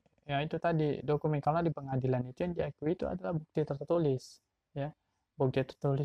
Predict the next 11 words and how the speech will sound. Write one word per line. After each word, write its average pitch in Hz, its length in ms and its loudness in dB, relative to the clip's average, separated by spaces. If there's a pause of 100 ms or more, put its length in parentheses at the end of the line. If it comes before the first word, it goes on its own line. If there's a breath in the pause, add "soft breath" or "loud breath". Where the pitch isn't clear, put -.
itu 156 160 -4
memiliki 156 720 0
kekuatan, 160 960 -2
eh, 135 560 2
bu-, 131 240 -6
eh, - 160 -4
menja-, 131 320 2
merupakan 139 400 -2
suatu 139 400 -2
alat 135 240 2
bukti 139 480 0